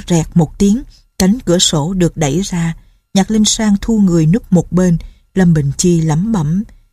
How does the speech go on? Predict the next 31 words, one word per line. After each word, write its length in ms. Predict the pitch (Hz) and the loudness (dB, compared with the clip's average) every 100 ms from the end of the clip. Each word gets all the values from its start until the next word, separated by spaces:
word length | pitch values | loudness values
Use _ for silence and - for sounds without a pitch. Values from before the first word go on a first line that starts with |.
| _ _ - | _ _ -6
"Ta 120 | 165 | -4
tưởng 280 | - 151 175 | 0 -2 0
sư 240 | - 175 | 0 -2
tỷ 240 | - 151 | 0 -2
đến, 280 | 160 180 214 269 _ - | 0 0 -2 -6 _ -2
thì 140 | 196 | -2
ra 360 | 139 170 160 160 | 0 -2 -4 -4
chẳng 220 | - 156 185 | -4 -4 -4
có 120 | 226 - | -8 -6
ai." 260 | 180 165 - _ _ _ _ _ _ _ _ _ _ _ _ _ _ _ _ _ _ _ _ | -4 -4 -6 _ _ _ _ _ _ _ _ _ _ _ _ _ _ _ _ _ _ _ _
Gã 160 | 165 | -2
làm 200 | 202 214 | 0 0
bộ 200 | 170 156 160 | 2 2 2
từ 120 | 180 | 0
từ 260 | 165 180 165 | 2 0 0
đóng 200 | 160 202 - | -2 -4 -2
cửa 120 | 175 | -2
sổ 280 | 185 175 175 | -2 -2 -2
lại. 340 | 214 151 151 - _ _ _ | -2 -2 -4 -8 _ _ _
Nhạc 160 | 170 175 | -4 0
Linh 160 | 175 | 0
Sang 380 | 170 - 175 165 - | 0 -2 0 0 2
tung 200 | 202 190 | 4 4
mình 240 | 170 151 | 4 4
nhảy 200 | 156 151 214 | 2 0 0
chuồn 240 | 196 156 | 0 2
qua 160 | 151 180 175 | -2 -4 -4
cửa 140 | 156 | -6
sổ 460 | 185 - 160 160 220 - | -4 -2 -4 -4 -10 -4
vào 160 | 160 | -4
phòng. 360 | 143 - 143 | -4 -4 -2